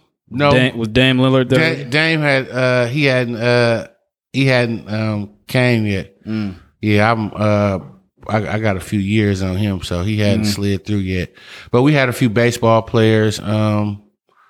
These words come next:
Speaker 1: before me that came, um, but nobody, uh,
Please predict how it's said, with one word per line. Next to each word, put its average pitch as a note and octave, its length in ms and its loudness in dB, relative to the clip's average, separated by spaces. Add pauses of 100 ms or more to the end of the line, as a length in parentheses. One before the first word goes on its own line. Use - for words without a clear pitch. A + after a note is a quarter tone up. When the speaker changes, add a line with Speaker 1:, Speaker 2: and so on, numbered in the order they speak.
(160)
Speaker 1:
before A#2+ 340 2
me A2+ 180 2
that G2+ 220 0
came, G#2+ 440 2 (880)
um, G2 420 0
but G2 160 0
nobody, G#2+ 720 2
uh, G2 400 2